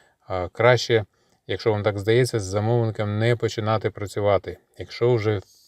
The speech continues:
все одно ви почали працювати, то, е, оговорюйте, щоб у вас, е, була,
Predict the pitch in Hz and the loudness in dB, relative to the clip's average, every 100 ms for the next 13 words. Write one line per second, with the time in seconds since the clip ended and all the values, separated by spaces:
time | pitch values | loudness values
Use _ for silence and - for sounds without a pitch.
0 | _ - - 113 113 107 101 98 95 98 | _ -20 -8 0 2 2 0 -4 -4 -6
1 | - 110 110 - 92 - 101 120 131 120 | -6 -2 -2 -2 -8 -4 0 2 2 -2
2 | - - - _ _ - 117 135 113 - | -4 -18 -20 _ _ 0 4 4 2 -6
3 | - 104 - 104 104 120 127 120 113 101 | -12 -10 -2 0 2 2 2 2 0 -6
4 | - 101 104 98 113 117 - - 101 95 | -6 -6 -4 2 4 4 2 -4 -2 -2
5 | 92 101 104 107 117 110 | -4 -4 0 2 2 0